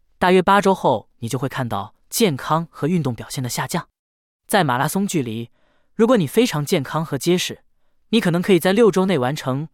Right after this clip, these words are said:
两次马拉松，成绩大致相同。即使这样，你也需要给自己至少三个月的时间来恢复和建立一个新的体能基础，然后你可以完成另一个相同水平的马拉松。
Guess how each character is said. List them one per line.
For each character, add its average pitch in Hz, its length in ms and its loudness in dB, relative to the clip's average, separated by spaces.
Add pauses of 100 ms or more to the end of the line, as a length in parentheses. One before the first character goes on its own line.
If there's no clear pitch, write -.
两 131 260 -2
次 - 160 -4
马 131 140 -2
拉 127 100 -4
松， 180 320 -4 (220)
成 147 220 -4
绩 190 100 -2
大 190 220 0
致 143 100 -4
相 180 180 -4
同。 120 300 -10 (460)
即 175 120 0
使 151 120 -2
这 156 140 0
样， 113 200 -2 (560)
你 226 120 2
也 202 100 6
需 - 160 2
要 202 100 4
给 151 100 0
自 208 140 -2
己 113 240 -6
至 190 140 -2
少 123 180 -4
三 233 220 0
个 233 100 2
月 180 80 4
的 139 80 -2
时 131 180 -4
间 160 300 -2 (120)
来 135 140 0
恢 175 200 0
复 147 220 -6
和 - 180 -6
建 175 180 2
立 147 80 -2
一 156 60 -2
个 143 100 -2
新 233 180 -2
的 220 80 0
体 - 160 -12
能 113 140 -8
基 180 160 -4
础， - 240 -12 (300)
然 127 180 -2
后 123 320 -2 (360)
你 165 100 0
可 208 100 4
以 180 80 8
完 151 160 2
成 185 220 -2
另 240 100 2
一 175 80 0
个 143 120 0
相 208 200 0
同 185 140 -2
水 123 140 -6
平 123 120 -12
的 143 80 -4
马 117 140 -10
拉 117 100 -10
松。 151 260 -6